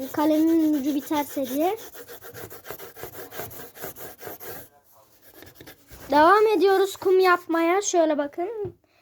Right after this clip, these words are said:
Şöyle. Evet ben yaptım. Yapanlar söylesin şimdi arkadaşlar.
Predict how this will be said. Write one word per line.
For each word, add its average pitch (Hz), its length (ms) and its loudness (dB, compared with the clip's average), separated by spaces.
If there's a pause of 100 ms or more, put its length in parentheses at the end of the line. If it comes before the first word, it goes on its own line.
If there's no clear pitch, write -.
(400)
Şöyle. 320 600 2 (1300)
Evet 349 380 6
ben 392 120 2
yaptım. 403 680 0 (1300)
Yapanlar 466 540 4
söylesin 415 540 4
şimdi 415 320 4
arkadaşlar. 285 840 -2